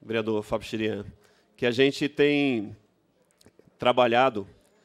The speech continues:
pra direcionar também alguns recursos, algumas coisas aqui pra nossa cidade,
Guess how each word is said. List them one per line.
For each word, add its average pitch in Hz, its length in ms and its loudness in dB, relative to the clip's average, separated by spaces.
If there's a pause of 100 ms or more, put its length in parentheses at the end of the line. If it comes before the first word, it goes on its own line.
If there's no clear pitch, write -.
(560)
pra 131 240 6
direcionar 147 640 4
também 139 380 2
alguns 139 420 -2
recursos, 143 560 0
algumas 113 380 0
coisas 127 340 -2
aqui 139 240 -2
pra 127 160 4
nossa 113 260 0
cidade, 120 560 2